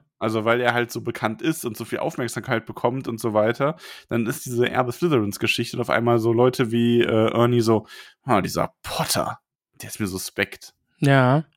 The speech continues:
Speaker 1: Wie konnte der Voldemort überhaupt besiegen?
Speaker 2: Max, wir müssen jetzt bitte über Gilderoy Lockhart reden und auch die Umsetzung im Film, denn die ist ja mal richtig, richtig gut.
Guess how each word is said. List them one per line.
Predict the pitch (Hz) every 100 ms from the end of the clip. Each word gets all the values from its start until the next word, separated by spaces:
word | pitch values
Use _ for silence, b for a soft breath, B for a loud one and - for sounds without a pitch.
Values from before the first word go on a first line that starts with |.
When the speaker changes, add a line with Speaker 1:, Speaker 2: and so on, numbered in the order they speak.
| -
Speaker 1:
Wie | 104
konnte | - 156 165 113
der | 127 156
Voldemort | 135 135 127 113 104
überhaupt | - 101 98 -
besiegen? | 95 98 90 90 - _ _ _
Speaker 2:
Max, | - 143 - - - _
wir | 123 131
müssen | 151 160
jetzt | 127 -
bitte | 131 127
über | 123
Gilderoy | 117 143 160 170 160 131 127
Lockhart | 135 - 110 110 110
reden | 117 110 123 143 _ _ -
und | 156 185 -
auch | 135 143
die | - 165
Umsetzung | 139 127 117 120 113
im | 113
Film, | - 117 127 156 -
denn | 127
die | 127 131
ist | 120 -
ja | 127
mal | 117
richtig, | 110 127 139 143 - 127
richtig | 123 117
gut. | - 90